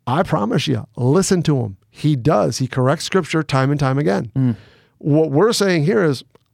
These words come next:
Speaker 1: I'm not going to correct what it says.
Speaker 2: Mm-hmm.
Speaker 1: It literally says right here that we have redemption through his blood, even the forgiveness of sins. So I'm going to take the, the, the, the, the jab here, <laughs> and, and I'm gonna throw a dart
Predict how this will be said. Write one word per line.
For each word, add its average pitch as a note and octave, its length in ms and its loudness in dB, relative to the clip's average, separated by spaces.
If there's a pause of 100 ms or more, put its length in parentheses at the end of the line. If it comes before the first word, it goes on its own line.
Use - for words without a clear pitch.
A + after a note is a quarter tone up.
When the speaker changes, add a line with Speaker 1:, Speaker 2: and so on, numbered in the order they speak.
Speaker 1:
I'm F3+ 400 0
not E3+ 320 0
going F#3 260 0
to F3+ 140 -4
correct E3+ 420 -2
what C#3 160 0
it F#3 100 -2
says. D#3 460 -2
Speaker 2:
Mm-hmm. A2+ 200 -2 (420)
Speaker 1:
It F#3 240 0
literally G#3 480 2
says F3 400 2
right D#3+ 260 2
here E3 400 2 (240)
that C3+ 140 0
we E3+ 160 2
have F3 140 2
redemption F#3+ 600 0 (380)
through A3 280 2
his G#3+ 180 4
blood, E3 440 2 (240)
even G#3 220 2
the G3 80 2
forgiveness F3+ 400 -2
of E3 80 -2
sins. D3 460 -2 (160)
So - 100 -6
I'm G#3+ 280 0
going A3 260 2
to G3 180 -2
take G3+ 280 0
the, D#3+ 220 -4 (360)
the, D3 160 -4 (100)
the, D3 140 -2
the, C#3 260 -4
the C3+ 220 -6
jab G3+ 400 0
here, C#3 420 0
<laughs> - 480 -4
and, E3 100 -4
and E3+ 320 0
I'm D#3 120 -2
gonna D3 120 0
throw G#3 360 2
a E3+ 40 2
dart F#3+ 460 0